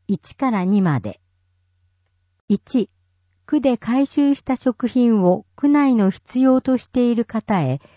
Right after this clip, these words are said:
的確に届けるため、福祉に関わる部署も連携した仕組みを構築すべき。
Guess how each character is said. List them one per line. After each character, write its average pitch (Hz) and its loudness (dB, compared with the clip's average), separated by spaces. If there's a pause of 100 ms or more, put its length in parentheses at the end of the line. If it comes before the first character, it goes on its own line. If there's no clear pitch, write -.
(120)
的 - -2
確 277 -2
に 269 0
届 247 0
け - 2
る 185 0
た 156 0
め、 139 0 (300)
福 - -2
祉 302 0
に 233 0
関 220 -2
わ 254 2
る 220 2
部 190 0
署 196 0
も 165 0
連 247 2
携 269 0
し - -20
た 247 -4
仕 - -18
組 226 0
み 214 2
を 202 0
構 196 0
築 - -6
す 165 -8
べ 147 -2
き。 - -20